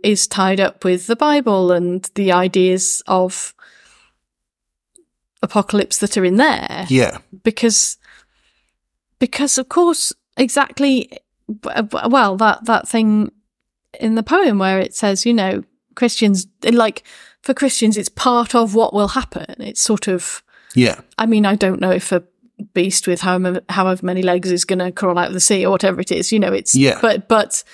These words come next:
Speaker 1: broadly, there will be a second coming, there will be a kind of apocalypse, and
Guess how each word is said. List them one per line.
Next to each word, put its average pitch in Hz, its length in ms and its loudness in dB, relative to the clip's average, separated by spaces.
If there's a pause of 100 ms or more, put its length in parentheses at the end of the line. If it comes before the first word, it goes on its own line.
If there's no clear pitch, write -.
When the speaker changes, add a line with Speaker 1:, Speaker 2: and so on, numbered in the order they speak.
(420)
Speaker 1:
broadly, 208 800 2
there 196 180 2
will 190 140 2
be 190 240 2
a 185 60 2
second 185 380 0
coming, 190 300 2
there 190 140 2
will 185 100 2
be 196 300 2
a 180 100 0
kind 185 220 0
of 180 80 -4
apocalypse, 185 560 -2
and 185 320 0